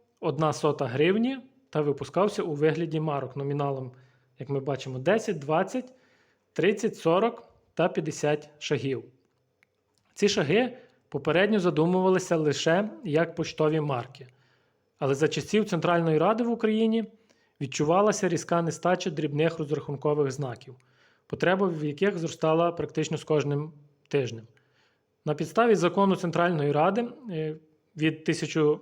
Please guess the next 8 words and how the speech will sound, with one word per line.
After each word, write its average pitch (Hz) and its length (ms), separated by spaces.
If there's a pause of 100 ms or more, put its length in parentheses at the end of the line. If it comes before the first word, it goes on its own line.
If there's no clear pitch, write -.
(140)
дев'ятсот 151 420
вісімнадцятого 143 600
року 233 400 (380)
були 156 200
випущені 202 640
ось 175 180
такі 170 240
марки-шагівки, 175 1000